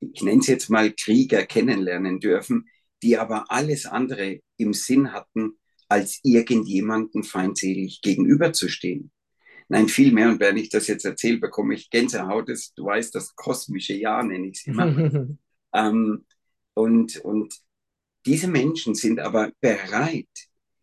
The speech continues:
Speaker 1: für ihre Liebsten, für all die, die bei ihnen sind,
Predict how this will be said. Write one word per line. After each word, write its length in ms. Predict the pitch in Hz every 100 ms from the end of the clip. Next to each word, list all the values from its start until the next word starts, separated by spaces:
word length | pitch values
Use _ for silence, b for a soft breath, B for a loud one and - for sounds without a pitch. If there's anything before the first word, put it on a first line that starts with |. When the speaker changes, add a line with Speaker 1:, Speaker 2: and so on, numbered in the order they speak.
| _
Speaker 1:
für 140 | - 117
ihre 260 | 113 110
Liebsten, 680 | 113 131 185 - - - 95
für 360 | - 120 123 -
all 300 | 143 196 - -
die, 380 | 151 123 - _ _ -
die 300 | 131 120 -
bei 180 | 113 175
ihnen 540 | 190 - 117 98 90
sind, 320 | - 87 78